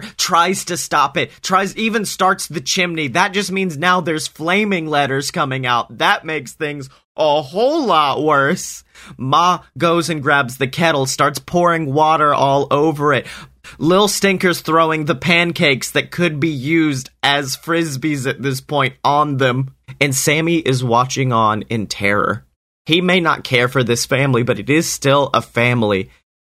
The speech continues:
And Sammy snaps. And suddenly, a massive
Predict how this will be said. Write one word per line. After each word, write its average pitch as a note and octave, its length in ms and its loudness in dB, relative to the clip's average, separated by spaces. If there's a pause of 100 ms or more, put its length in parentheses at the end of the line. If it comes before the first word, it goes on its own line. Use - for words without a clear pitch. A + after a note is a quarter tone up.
(120)
And B2 120 0
Sammy D3 400 2
snaps. - 800 -2 (540)
And B2+ 160 2
suddenly, C#3+ 720 0 (720)
a G#2+ 80 2
massive A2+ 960 0